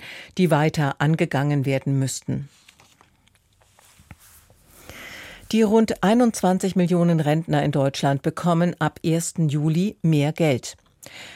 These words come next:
Das Bundeskabinett beschloss die geplante Erhöhung um vier Komma fünf sieben Prozent. Die jährliche Rentenanpassung liegt damit im dritten Jahr in Folge oberhalb von vier Prozent.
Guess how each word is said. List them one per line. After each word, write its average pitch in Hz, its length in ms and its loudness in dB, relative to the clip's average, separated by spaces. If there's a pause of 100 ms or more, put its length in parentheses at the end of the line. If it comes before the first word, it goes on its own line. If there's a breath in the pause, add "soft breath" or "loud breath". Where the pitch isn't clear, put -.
(120 loud breath)
Das 175 160 0
Bundeskabinett 214 720 0
beschloss 180 340 -2
die 185 100 -2
geplante 165 460 -2
Erhöhung 160 480 2
um 151 220 0
vier 190 340 -2
Komma 156 360 0
fünf 170 340 -2
sieben 147 520 -2
Prozent. 139 640 -4 (560 loud breath)
Die 147 60 0
jährliche 135 480 -2
Rentenanpassung 165 960 -2
liegt 190 220 -2
damit 170 360 2
im 170 260 0
dritten 185 380 -2
Jahr 139 280 0
in 147 120 0
Folge 156 480 -2
oberhalb 185 400 0
von 156 160 -2
vier 160 180 -2
Prozent. 143 640 -4